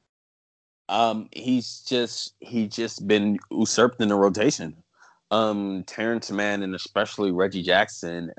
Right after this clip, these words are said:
have played well enough to put him on the bench. And that's the, that's the honest truth. Um, there was a moment where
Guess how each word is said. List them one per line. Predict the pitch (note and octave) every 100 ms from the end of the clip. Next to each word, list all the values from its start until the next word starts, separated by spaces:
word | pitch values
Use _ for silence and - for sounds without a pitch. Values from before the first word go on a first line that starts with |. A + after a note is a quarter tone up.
| -
have | F#2+ F#2 -
played | - G#2+ G#2 F#2+
well | F2+ F#2 G#2+
enough | G2+ A#2 A#2
to | F#2
put | F2 G2
him | G2 G2+
on | G2+
the |
bench. | F#2 B2+ - - - _ _ _ _ -
And | G#2 F#2+
that's | F#2 A2+ -
the, | B2+ G#2+ G2+ E2+
that's | G2+ - -
the | A#2+ -
honest | G2 G#2 F#2+ -
truth. | - A#2+ E2+ - -
Um, | F#2+ F#2+ F2 - _ _
there | F2+ G#2
was | C3 G#2+
a |
moment | F2+ F#2+ A#2 A2+ F2 -
where | F#2 F#2+ F#2 F#2 E2+